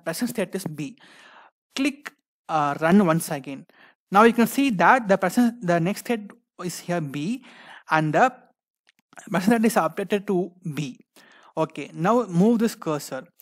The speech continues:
Now the present state is B and input as wo-, one. Let's see, the next state is as B. So when present state is B and input is one, what will be the next state? When the present state is B,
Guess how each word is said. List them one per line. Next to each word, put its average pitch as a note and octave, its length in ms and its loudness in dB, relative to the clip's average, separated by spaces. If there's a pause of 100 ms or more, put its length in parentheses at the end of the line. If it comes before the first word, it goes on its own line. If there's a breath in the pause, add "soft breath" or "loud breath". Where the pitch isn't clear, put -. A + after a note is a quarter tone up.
(600 soft breath)
Now A3+ 220 6
the C4+ 80 6
present B3+ 280 0
state A#3 160 2
is A3+ 100 -4
B D#3 480 -10 (500 soft breath)
and F3 300 2
input G#3+ 440 6
as F#3+ 200 -2
wo-, D3 320 -8 (400)
one. D3+ 360 4 (400)
Let's F#3+ 200 0
see, F3 340 -4 (720)
the G3 200 2
next G3 220 2
state G3+ 180 -2
is F3 100 -4
as F#3+ 140 0
B. D3+ 300 -6 (760 soft breath)
So B3+ 260 8
when G3+ 420 4 (360)
present A#3 260 -4
state B3 220 0
is A3+ 180 4
B E3 540 -2 (100)
and D#3+ 140 -2
input F3+ 420 4
is F#3+ 100 2
one, C#3+ 380 -2 (460 soft breath)
what G3 240 2
will A#3 80 0
be G3+ 120 0
the G3+ 120 2
next F3 280 -2
state? F3 340 -2 (420 soft breath)
When E3 140 0
the E3 60 -4
present A#3 280 0
state A#3 240 -8
is F3+ 100 -10
B, D3+ 520 -10